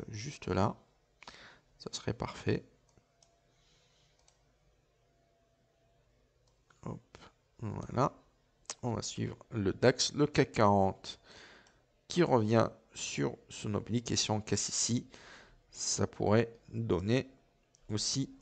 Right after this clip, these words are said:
un signal haussier sur le cac quarante. Assez intéressant, mais comme on est déjà positionné sur le dax, on va pas le dos ici, hein,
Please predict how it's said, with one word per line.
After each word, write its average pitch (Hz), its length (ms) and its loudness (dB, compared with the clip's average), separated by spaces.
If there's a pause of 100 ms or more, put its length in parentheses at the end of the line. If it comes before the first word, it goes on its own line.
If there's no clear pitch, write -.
(200)
un 127 100 2
signal 110 560 2
haussier 120 400 2
sur 104 320 0
le 98 100 0
cac - 240 -2
quarante. 104 580 -2 (2000)
Assez - 280 -2
intéressant, - 640 0
mais 101 140 -6
comme 107 260 0 (140)
on 95 100 -4
est 95 140 -2
déjà 95 260 2
positionné 101 580 -4
sur - 280 -4
le 98 120 -6
dax, - 560 6 (1300)
on 101 80 -6
va 95 180 2
pas - 440 6 (1900)
le 98 160 2
dos 110 240 2
ici, 107 360 2
hein, 101 180 2